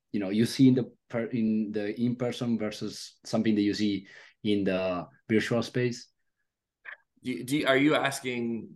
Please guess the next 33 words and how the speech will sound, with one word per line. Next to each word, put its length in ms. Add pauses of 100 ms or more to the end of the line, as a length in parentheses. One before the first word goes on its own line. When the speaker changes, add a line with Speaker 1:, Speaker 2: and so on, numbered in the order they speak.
(160)
Speaker 2:
did 140
I 140
see 260
differences 540
between 460
when 80
I 100
see, 220
like, 360
their 180
teaching? 640 (720)
Speaker 1:
They, 540
their, 540
their 300
behavior 680
in 240
the 140
space, 640
like, 220
when 180
they 100
are 140
physically 560
in 100
the 120
space 320
versus 460
when 180
they 100
are 140
in 140
the 80
meta-, 280